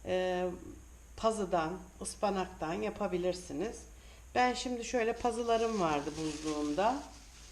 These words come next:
Şimdi şöyle bir naylon poşet koyayım.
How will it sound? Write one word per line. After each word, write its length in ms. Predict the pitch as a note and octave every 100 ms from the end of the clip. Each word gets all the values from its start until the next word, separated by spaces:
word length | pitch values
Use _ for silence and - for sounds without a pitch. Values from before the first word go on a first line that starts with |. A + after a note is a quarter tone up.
| - - -
Şimdi 240 | - G3+ F3+
şöyle 320 | A3 F3 E3+
bir 120 | F#3+
naylon 380 | F#3 F3+ F3+ F#3
poşet 360 | G3+ G3 G3 G3 - - -
koyayım. 440 | D#3+ D3 F#3+ B3+